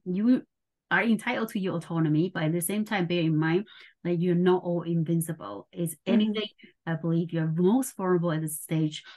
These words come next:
Speaker 1: because there's so many things happening for you in your life.
Speaker 2: Mm-hmm.
Speaker 1: Guys, it's more so important you have people you can speak to.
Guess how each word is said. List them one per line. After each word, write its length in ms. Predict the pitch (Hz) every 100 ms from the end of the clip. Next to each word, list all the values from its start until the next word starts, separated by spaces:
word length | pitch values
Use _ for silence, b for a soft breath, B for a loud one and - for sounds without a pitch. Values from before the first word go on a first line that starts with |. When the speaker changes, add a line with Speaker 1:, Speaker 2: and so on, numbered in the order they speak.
| _
Speaker 1:
because 320 | 175 180 170
there's 180 | 165 151
so 120 | 208
many 220 | 202 185 170
things 220 | 165 165
happening 380 | 165 151 165 156
for 120 | 160
you 140 | 156
in 120 | 160
your 160 | 156 156
life. 300 | - - 165 - b b _ _ _ _ _
Speaker 2:
Mm-hmm. 200 | 220 196
Speaker 1:
Guys, 200 | 190 170 -
it's 160 | 170
more 160 | 185 180
so 100 | 180
important 520 | 170 170 170 156 156
you 80 | 160
have 240 | 226 226
people 280 | 226 165 160
you 80 | 151
can 140 | 165
speak 260 | 151 139 -
to. 220 | - -